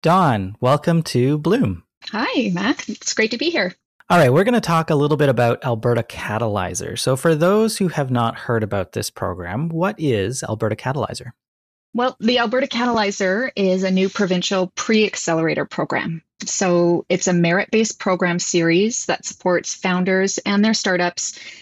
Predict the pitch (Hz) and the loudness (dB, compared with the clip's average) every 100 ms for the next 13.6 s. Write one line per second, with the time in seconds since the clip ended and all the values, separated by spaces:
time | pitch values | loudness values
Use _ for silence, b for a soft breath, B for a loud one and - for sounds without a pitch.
0 | B - 233 247 226 202 185 165 151 - | B -2 2 4 4 4 2 0 -2 -2
1 | - 151 _ _ _ _ _ _ - - | -4 -8 _ _ _ _ _ _ -12 -4
2 | 220 214 - - - 196 196 185 - 202 | -2 -2 -4 -8 -4 0 0 0 0 0
3 | 269 - - - 233 214 202 190 262 - | 0 -4 -6 0 2 4 2 0 -2 -4
4 | - 180 185 - 202 190 190 180 220 247 | -2 0 0 2 4 4 4 4 4 2
5 | 175 190 - 175 175 - 185 180 185 - | 2 2 2 0 0 0 0 4 2 2
6 | 180 175 - 185 190 190 214 190 - - | -2 -2 0 0 0 0 0 0 -4 -2
7 | 180 180 - 180 180 170 170 - - 190 | -2 -2 0 0 2 0 0 -4 -2 0
8 | 175 180 B B B B 214 214 - 196 | 2 0 B B B B -2 -2 -4 -2
9 | 226 226 - 285 - - 202 - 202 202 | 0 0 0 -2 -4 -4 -4 0 2 4
10 | 202 208 - - 214 - 220 233 - 202 | 4 2 -2 -2 -2 2 4 4 2 -2
11 | 196 208 196 190 202 180 156 202 208 196 | 0 0 0 0 2 0 2 4 4 4
12 | 175 180 185 180 180 175 - 185 180 175 | 2 4 4 2 0 -2 0 2 4 2
13 | 165 165 165 - 180 175 | 2 2 2 0 0 0